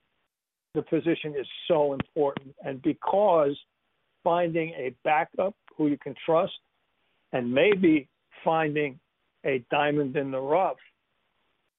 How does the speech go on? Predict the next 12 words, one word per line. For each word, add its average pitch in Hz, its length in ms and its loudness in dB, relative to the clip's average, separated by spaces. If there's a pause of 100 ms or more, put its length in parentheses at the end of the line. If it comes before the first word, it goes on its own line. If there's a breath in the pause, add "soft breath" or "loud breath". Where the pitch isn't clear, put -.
(280)
that 160 120 -4
you 147 100 -2
can 143 180 -4
develop 143 520 2
into 143 320 -2
a 120 40 -4 (140)
starter 147 500 0 (920)
is, 135 120 0 (140)
is 135 240 2
really 143 480 2 (1160)
very 143 320 4
important. 139 480 0